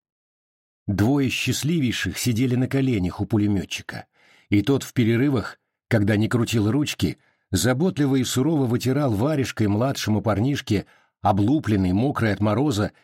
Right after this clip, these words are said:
и великого счастья нос. Потом слышно было, как около усть мечетки шли бои. Через Татарские редкими волками тянулись обозы, питавшие продовольствием и боевыми припасами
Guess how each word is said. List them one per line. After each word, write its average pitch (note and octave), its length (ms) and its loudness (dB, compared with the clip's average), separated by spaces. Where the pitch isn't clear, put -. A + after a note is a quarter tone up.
и F#2+ 100 2
великого G#2 380 2
счастья F#2+ 500 -2
нос. - 440 -4
Потом F#3+ 380 2
слышно F3 480 0
было, F3+ 340 0
как C#3 240 -2
около D#3 420 0
усть D3+ 300 -2
мечетки C3 640 -2
шли A#2+ 260 0
бои. A2+ 420 0
Через C3+ 320 0
Татарские C3+ 640 0
редкими B2 380 0
волками A2+ 560 0
тянулись A2+ 440 0
обозы, G#2+ 580 -2
питавшие A2 500 0
продовольствием G#2 800 0
и G#2+ 140 -2
боевыми G#2+ 480 2
припасами A2+ 680 0